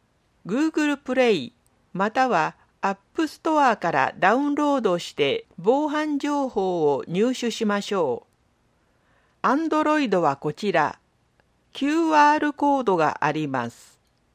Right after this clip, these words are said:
iPhoneはこちら、キューアールコードがあります。問い合わせ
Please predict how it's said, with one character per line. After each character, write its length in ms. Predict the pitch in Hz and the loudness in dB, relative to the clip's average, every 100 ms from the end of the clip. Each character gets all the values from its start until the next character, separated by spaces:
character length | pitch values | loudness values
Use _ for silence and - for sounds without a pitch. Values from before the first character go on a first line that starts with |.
| _ _ _ - | _ _ _ -4
iPhone 640 | 269 320 320 - 196 180 156 | -2 0 -4 -4 -2 -2 -2
は 260 | 131 - - | -2 -4 -6
こ 140 | 151 | -6
ち 180 | - 185 | -4 -2
ら、 240 | 151 127 _ _ _ _ _ _ _ _ - | 0 -2 _ _ _ _ _ _ _ _ -10
キ 140 | 269 | -4
ュ 240 | 294 330 311 | 0 0 4
ー 220 | 294 294 | 4 4
ア 20 | |
ー 40 | |
ル 140 | 302 294 | 2 -2
コ 280 | 285 285 254 | 0 0 2
ー 20 | |
ド 140 | 196 | 0
が 280 | 160 143 - | 2 0 -2
あ 60 | 151 | -4
り 160 | 156 | -4
ま 240 | 135 120 120 | -4 -6 -8
す。 280 | - - _ _ _ _ _ _ _ _ _ _ _ _ _ - | -16 -20 _ _ _ _ _ _ _ _ _ _ _ _ _ -2
問 300 | 214 240 277 | 2 4 4
い 60 | 247 | 4
合 100 | 226 | 4
わ 160 | 208 | 2
せ 380 | 202 175 160 147 | 0 2 2 0